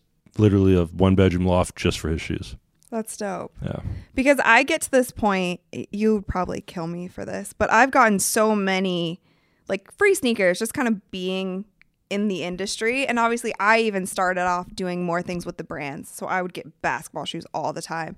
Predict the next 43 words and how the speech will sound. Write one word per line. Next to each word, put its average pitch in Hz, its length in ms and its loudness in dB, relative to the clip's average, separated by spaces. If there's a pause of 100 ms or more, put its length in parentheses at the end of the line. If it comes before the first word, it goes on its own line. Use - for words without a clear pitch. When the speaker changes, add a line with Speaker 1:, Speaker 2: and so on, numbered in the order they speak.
(320)
Speaker 2:
And - 80 -8
I - 20 4
had 330 100 4
a 403 100 2
closet 190 600 4 (420)
full 269 500 8
of 220 100 6
basketball 190 540 4
shoes, 165 380 0
like, 160 260 -6
all 190 240 6
the 202 80 -2
signature 190 460 -2
shoes, 175 320 -4
all 175 160 -2
the 175 140 -4
everything. 185 480 0
But - 140 -6
I 208 80 0
don't 285 240 -4
play 180 320 -4
basketball 240 480 -2
anymore. 330 540 -4
Like, 214 240 -14
I 202 120 -2
just 208 220 -8
don't. 185 220 -2
I'm 202 80 -4
not 247 120 -2
gonna 302 140 -2
wear 170 300 -4
them. - 320 -12 (500)
So - 220 -6
I 208 140 8
got 226 180 4
rid 180 160 2
of, 175 120 -4
like, 185 240 6 (560)
<laughs> - 500 -18
a 190 60 0
lot 160 400 0
of - 80 -6
them. - 140 -10